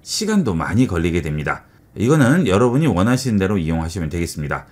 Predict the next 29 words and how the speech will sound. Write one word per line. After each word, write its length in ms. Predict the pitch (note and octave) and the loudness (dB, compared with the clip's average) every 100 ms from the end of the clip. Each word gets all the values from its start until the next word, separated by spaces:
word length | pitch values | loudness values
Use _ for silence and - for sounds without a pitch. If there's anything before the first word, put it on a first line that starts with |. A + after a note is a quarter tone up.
| - _ - | -20 _ 0
보통 260 | C#3+ F#3 | 2 2
자동 440 | D#3 - C3+ F#3+ E3+ | 0 -2 0 2 4
놓으시면 640 | G2+ G2 C#3 E2+ B2 F3+ | 2 2 2 2 0 -2
별다른 440 | F2+ E2+ F#2 A2+ D#2 | -2 0 0 0 0
문제 260 | F#2+ A#2+ | 0 2
없이 360 | F2+ - D2 C#2 | 0 -2 -8 -8
저장이 420 | - D#2+ D#2 C#2+ | -6 -4 -4 -6
됩니다. 420 | D2 D2+ C#2 C#2 - _ _ _ _ | -6 -6 -4 -6 -10 _ _ _ _
자, 140 | - E2+ | -8 -6
그 100 | G#2 | 2
다음 300 | C3+ F#3+ F#3+ - | 4 4 2 0
오디오도 840 | F#2 G#2+ B2 B2+ E2 G2+ F#3 G3+ _ | 2 6 6 6 4 2 0 -4 _
자동 400 | - - G2+ C3+ | -12 -4 0 2
놓으시면 380 | F#2 D#2 F2 F2 | 2 -2 -2 -4
되겠죠. 720 | D#2 D2 C#2+ C#2+ D2 D3+ G#3 - _ _ - | -4 -6 -6 -4 2 2 2 -4 _ _ -10
자, 200 | C#3+ - | -10 -8
저장하겠습니다. 1200 | - A2 D#3+ D#3+ D#3+ B2+ F2 D#2+ D#2 D2 D2 - _ _ _ _ _ | -2 0 4 4 4 2 0 -2 -6 -4 -6 -8 _ _ _ _ _
자, 120 | E2+ | -8
그러면 540 | - A#2 C3 D#3+ D#3+ D3+ | -2 2 4 4 2 2
이런 220 | F2+ F2+ | 2 2
식으로, 680 | F#2 G#2+ F#2+ D#2+ A2 G3 G#3 - - | 0 -2 0 2 2 2 -2 -12 -16
어, 160 | C#2+ C#2+ | -10 -4
영상이 440 | D#2+ A2+ A#2+ A2 G2+ | 0 0 0 -2 -2
저장이 440 | E2 E2 F2+ G2+ | -4 -2 0 0
되죠. 380 | E2 A2+ E3 - _ _ _ _ _ - | 0 2 0 -2 _ _ _ _ _ -8
자, 80 | |
무료 420 | D2+ C3 G3 B2+ - | 0 6 6 6 2
프로그램이기 680 | F#3 F3 C#3 A2 G#2+ G2+ | 2 4 4 2 2 0
때문에 600 | F2+ G2+ G#2+ E2 D3+ - | -2 0 0 2 0 -2